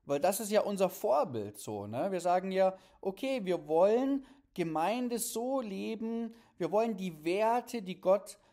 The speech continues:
den ersten Aposteln der ersten Gemeinde einfach gegeben hat, wir wollen die auch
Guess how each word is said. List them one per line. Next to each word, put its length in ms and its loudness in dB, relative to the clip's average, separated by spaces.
den 260 -6
ersten 680 -2
Aposteln 600 0
der 240 -4
ersten 540 -2
Gemeinde 420 0
einfach 280 -4
gegeben 320 -4
hat, 100 -2
wir 100 0
wollen 200 4
die 100 -2
auch 260 4